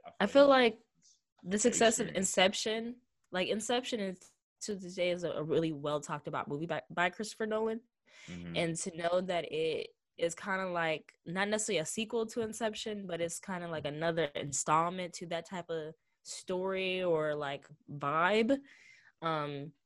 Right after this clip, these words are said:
Speaker 2: makes it attractive already to audiences. And to see the, the actors who are in it, in it, not specifically John David Washington, but Robert Pattinson. Robert Pattinson is a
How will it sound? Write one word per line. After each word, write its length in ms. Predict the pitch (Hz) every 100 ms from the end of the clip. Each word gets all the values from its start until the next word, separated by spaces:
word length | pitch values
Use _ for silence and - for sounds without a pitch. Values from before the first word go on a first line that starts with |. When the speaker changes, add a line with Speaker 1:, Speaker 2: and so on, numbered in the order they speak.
| -
Speaker 2:
makes 320 | 185 190 -
it 260 | 196 175 -
attractive 640 | - 165 196 160 - 160 143
already 440 | - 143 143 147
to 120 | 156 -
audiences. 800 | 156 151 160 160 165 160 165 -
And 200 | 165 151
to 120 | 165
see 340 | 151 - 202 202
the, 320 | 175 165 117 -
the 200 | 147 -
actors 580 | 131 147 - - 143 139
who 80 | 151
are 40 |
in 140 | 135 135
it, 160 | 131 - _
in 100 | -
it, 140 | 123 117
not 160 | 175
specifically 460 | 196 254 254 254 233
John 220 | 208 190
David 160 | 175 165
Washington, 460 | 147 165 - 156 143
but 240 | 151 160
Robert 260 | 170 185 185
Pattinson. 520 | 156 147 - - - - - - -
Robert 260 | - 190 208
Pattinson 400 | 202 202 196 175
is 300 | - 175 175
a 120 | 156